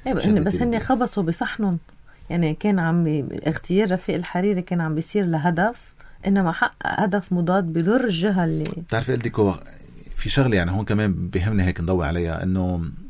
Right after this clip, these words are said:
Speaker 2: من منظار كتير ناس إنه فقط القوى المسيحية هي اللي كانت بي-، يعني، اللي كانت تحت رحمة الاعتقال والقمع
Speaker 1: مثل دايما،
Speaker 2: والتضييق.
Speaker 1: مثل إنشاء دولة
Speaker 2: مش هيك؟
Speaker 1: لبنان الكبير لليوم على طول في
Speaker 2: صحيح.
Speaker 1: محاولات لنقول
Speaker 2: صحيح.
Speaker 1: إنه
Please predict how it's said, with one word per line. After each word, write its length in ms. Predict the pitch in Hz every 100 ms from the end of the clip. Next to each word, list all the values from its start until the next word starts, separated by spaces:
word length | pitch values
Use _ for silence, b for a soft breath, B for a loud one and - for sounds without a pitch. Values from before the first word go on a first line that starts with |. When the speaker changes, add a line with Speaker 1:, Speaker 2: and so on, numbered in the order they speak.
| - - - -
Speaker 2:
من 120 | - 95
منظار 340 | 101 113 123
كتير 260 | - 135 107
ناس 360 | 95 90 -
إنه 140 | 90 90
فقط 420 | - 127 107 -
القوى 320 | - 117 98
المسيحية 480 | 87 - 101 101 90
هي 60 |
اللي 140 | 85 85
كانت 280 | 95 92 85
بي-، 420 | 82 82 76 76 73 71 69 71 69 69 - - -
يعني، 440 | - 73 69 69 69 60 - - 65
اللي 260 | 64 78 90
كانت 300 | 92 87 -
تحت 200 | 82 -
رحمة 220 | 90 80
الاعتقال 640 | 78 76 78 - 87 87 82
والقمع 520 | 76 78 90 87 85
Speaker 1:
مثل 300 | - - 233
دايما، 320 | 262 320 196
Speaker 2:
والتضييق. 260 | 156 170 175
Speaker 1:
مثل 80 | 175
إنشاء 340 | 233 294 -
دولة 200 | 196 240
Speaker 2:
مش 60 | 240
هيك؟ 140 | 196
Speaker 1:
لبنان 220 | 190 233
الكبير 400 | 226 226 190 220
لليوم 420 | 196 185 196 208 180
على 100 | 175
طول 240 | 208 190
في 180 | - 196
Speaker 2:
صحيح. 160 | 175
Speaker 1:
محاولات 640 | 190 202 190 175 180 196 190
لنقول 480 | 165 160 - 165 175
Speaker 2:
صحيح. 240 | 104 -
Speaker 1:
إنه 160 | 147